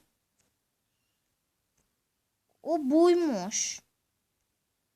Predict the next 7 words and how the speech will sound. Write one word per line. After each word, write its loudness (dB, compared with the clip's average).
Aa, 6
ama 2
buraya 2
geçmek 0
mümkün -4
değil 2
ki. -10